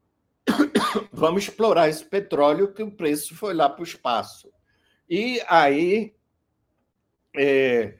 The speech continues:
eles estavam dispostos a largar a Guiné-Bissau, que não tinha riqueza específica nenhuma, Moçambique, onde a situação era vulnerável, pra segurar Angola. Esse era o plano do Spínola,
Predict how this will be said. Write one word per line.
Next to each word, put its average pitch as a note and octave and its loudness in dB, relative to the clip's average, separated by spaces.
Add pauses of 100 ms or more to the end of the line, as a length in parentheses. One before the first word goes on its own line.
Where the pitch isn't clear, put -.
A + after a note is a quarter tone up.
(380)
eles F3 0
estavam D3 2
dispostos C#3+ -4
a C3+ 2
largar B2+ 0
a A#2+ -2
Guiné-Bissau, A2 -4
que C#3 -18
não A#2+ -8
tinha A#2 -6
riqueza G#2 -8
específica - -18
nenhuma, G2+ -14 (420)
Moçambique, B2+ -4
onde A2 -6
a G#2+ -8
situação G#2+ -6
era G2+ -4
vulnerável, G#2+ -4 (460)
pra D3 6
segurar D3 2
Angola. C3+ 2
Esse A#3 4
era A#3+ 2
o G3+ -6
plano G#3 0
do A#3 -4
Spínola, D#3 -2